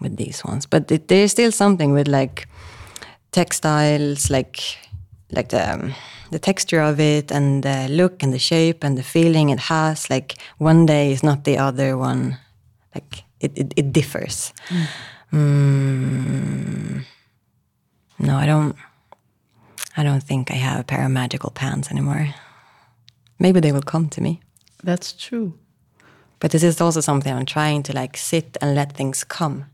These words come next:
Speaker 1: Like, practicing, resisting to just go. And, like, okay, sit, it will come to you.
Speaker 2: Mm.
Speaker 1: Because it, it does. But I'm so impatient.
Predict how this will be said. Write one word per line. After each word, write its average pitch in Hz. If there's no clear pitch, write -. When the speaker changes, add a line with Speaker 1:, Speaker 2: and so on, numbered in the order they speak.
Speaker 1:
Like, -
practicing, 135
resisting 131
to -
just 123
go. -
And, 123
like, -
okay, 131
sit, -
it -
will 143
come 143
to -
you. 151
Speaker 2:
Mm. 175
Speaker 1:
Because -
it, -
it 156
does. -
But 139
I'm 131
so 131
impatient. -